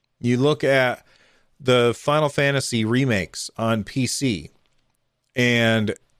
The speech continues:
uh, the, the Pixel remakes, the remasters. Um, very cool.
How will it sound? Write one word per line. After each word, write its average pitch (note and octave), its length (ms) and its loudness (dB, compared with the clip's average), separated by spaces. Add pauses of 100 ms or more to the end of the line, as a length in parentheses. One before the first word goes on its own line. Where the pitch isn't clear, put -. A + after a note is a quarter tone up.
(680)
uh, A2+ 160 2
the, A2+ 220 0
the G#2 160 -2
Pixel A#2 460 -2
remakes, F#2+ 560 -6
the G2+ 120 -6
remasters. G#2+ 800 -4 (460)
Um, G#2 440 0 (440)
very C#3+ 420 0
cool. G#3+ 540 0